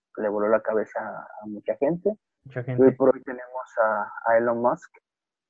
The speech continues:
Speaker 1: que,
Speaker 2: Ah.
Speaker 1: que es un loco, güey.
Speaker 2: Elon Mu-, no mames, ese güey cada día está, está innovando, güey.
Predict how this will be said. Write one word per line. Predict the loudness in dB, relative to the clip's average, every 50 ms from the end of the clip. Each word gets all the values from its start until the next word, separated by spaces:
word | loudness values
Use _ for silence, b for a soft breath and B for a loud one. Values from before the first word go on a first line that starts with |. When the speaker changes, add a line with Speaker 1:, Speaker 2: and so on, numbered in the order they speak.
| _ _ _ _ _ _ _ _
Speaker 1:
que, | -6 -4 -4 -4 -6 -10 -12 -12
Speaker 2:
Ah. | -12 -10 -8
Speaker 1:
que | -10
es | -8 -6
un | -4 0
loco, | 0 0 0 0 0 0
güey. | 0 -2 -6 -12 _ _ _ _ _ _ _ -20 -20 -20 _ _ _ _ _ _ _ _ _ _ _
Speaker 2:
Elon | -4 -2 -2 0 -2 -2 -4
Mu-, | -6 -8
no | -6 -6 -4
mames, | -4 -4 -4 -6 -6
ese | -6 -6
güey | -4 -4 -4 -2
cada | -2 0 0 0
día | 0 2 2 2
está, | 0 0 -2 0 4 6 6 6 4 2 -2 -8 _ _ _ _ _ _ _ _ _ _ _ _ _ _
está | -20 4 8 12
innovando, | 12 12 12 12 12 12 10 10 10 10 10
güey. | 10 10 8 8 8 6